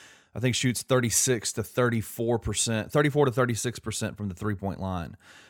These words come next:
Um, if you look at most of his highlights on, on YouTube or any of the packages that are out there,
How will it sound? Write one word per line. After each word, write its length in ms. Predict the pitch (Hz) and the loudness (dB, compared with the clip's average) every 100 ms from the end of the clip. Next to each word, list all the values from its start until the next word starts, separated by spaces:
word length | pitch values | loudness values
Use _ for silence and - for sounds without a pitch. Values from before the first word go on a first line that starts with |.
| _ | _
Um, 420 | - 104 98 92 92 | -2 0 0 -2 -4
if 140 | 104 | -2
you 100 | 113 | 2
look 160 | 127 127 | 2 4
at 80 | |
most 260 | 110 113 110 | 2 2 0
of 40 | 110 | 0
his 140 | 104 | 0
highlights 540 | 95 110 107 104 - | 2 4 4 2 0
on, 240 | 104 95 92 | -4 -4 -6
on 200 | 101 98 | -6 -4
YouTube 500 | 104 101 110 104 95 | -2 -2 -2 0 0
or 80 | 98 | 0
any 100 | 101 | 0
of 60 | |
the 60 | 92 | 2
packages 520 | - 104 110 95 101 | 4 4 0 -2 -4
that 100 | 92 | -2
are 120 | 95 | 0
out 260 | 95 104 107 | 2 2 0
there, 340 | 98 92 90 | 0 0 0